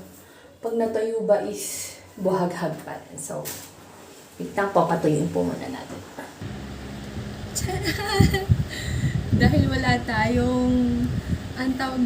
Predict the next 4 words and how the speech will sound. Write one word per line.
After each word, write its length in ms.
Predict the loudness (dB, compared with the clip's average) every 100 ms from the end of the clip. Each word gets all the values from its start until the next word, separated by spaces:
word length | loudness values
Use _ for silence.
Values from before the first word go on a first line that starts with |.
| 2
doon, 220 | 2 2 4 4
blower. 800 | 4 4 4 4 4 6 6 6 2 -6 -2 -2 -2 -6 -10 -8 -4
Yan, 420 | 2 4 4 4
dalawang 480 | 4 4 2 2 -2